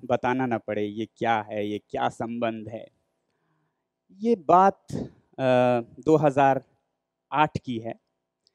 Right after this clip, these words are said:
लद्दाख में हमारे शिक्षा में जो काम हो रहे थे, उसको, अ,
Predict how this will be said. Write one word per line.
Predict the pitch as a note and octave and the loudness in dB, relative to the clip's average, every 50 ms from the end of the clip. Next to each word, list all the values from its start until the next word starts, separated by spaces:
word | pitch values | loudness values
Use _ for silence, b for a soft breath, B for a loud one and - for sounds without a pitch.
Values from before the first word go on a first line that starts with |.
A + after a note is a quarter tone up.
| _ _ _ _ - | _ _ _ _ -2
लद्दाख | C#3 D3+ D3+ D3+ E3+ F3+ F#3+ - - | 2 2 6 6 6 6 6 4 2
में | F3+ E3+ | 2 2
हमारे | E3 D#3+ D3 D#3 D3+ D3+ D#3 D#3 D3 | 4 4 4 4 6 6 6 6 4
शिक्षा | - - - D#3 - - - E3+ E3 | 2 -2 -6 -8 -4 2 4 6 6
में | E3+ D#3+ C#3+ | 6 4 0
जो | C3 C#3+ | -2 -2
काम | - - D3 C#3+ D3+ D#3 | -2 0 0 2 2 0
हो | D3 C#3+ C#3 C#3 | 0 -2 0 0
रहे | C3+ B2+ B2+ | 2 2 0
थे, | - - D3 | 0 -2 -2
उसको, | D3+ D3 - - _ - C#3+ C#3 B2+ | -2 -4 -6 -8 _ -2 -2 -2 -2
अ, | - _ _ _ _ _ _ _ _ _ - A#2+ A#2+ A#2 A#2 A#2 A2+ A2+ A2 G#2+ | -4 _ _ _ _ _ _ _ _ _ -4 0 0 2 2 2 0 0 -2 -6